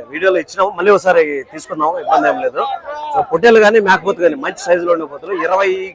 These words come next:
కిలోల ఆ-, అటో ఇటో వచ్చిండుకుంటా అనమాట. ఒక కిలో ఇటో అటో ఇరవై కిలోలు వచ్చిండు అనమాట. So, ఇవన్నీ కూడా లైవ్ అండి, నాలుగు వందల యాభై తీస్తారు. బ్రదర్, నెంబర్ చెప్పు ఒకసారి.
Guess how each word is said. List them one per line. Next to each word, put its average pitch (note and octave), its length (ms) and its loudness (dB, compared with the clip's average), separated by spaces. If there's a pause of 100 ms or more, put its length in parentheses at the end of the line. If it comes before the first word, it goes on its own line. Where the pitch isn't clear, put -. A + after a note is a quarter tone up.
కిలోల G3 260 2 (240)
ఆ-, D3+ 60 4 (180)
అటో E3 200 2 (100)
ఇటో D#3+ 160 0
వచ్చిండుకుంటా C#3 500 -10
అనమాట. A2+ 140 -16 (100)
ఒక C#3+ 200 -2
కిలో E3+ 220 0
ఇటో D3+ 180 0
అటో F#3 140 -6 (360)
ఇరవై C#3+ 200 2
కిలోలు D3 200 -2
వచ్చిండు B2+ 220 -12 (180)
అనమాట. A2+ 200 -20 (440)
So, C#3+ 80 0 (580)
ఇవన్నీ C#3+ 320 -4
కూడా F#3 140 4 (180)
లైవ్ D#3+ 200 2
అండి, D3+ 140 -4 (120)
నాలుగు D#3 180 4
వందల D3+ 160 -2
యాభై D3 160 0
తీస్తారు. C#3+ 240 -12
బ్రదర్, A#3+ 280 2
నెంబర్ C#4+ 200 2
చెప్పు A#3+ 160 4
ఒకసారి. A3+ 240 4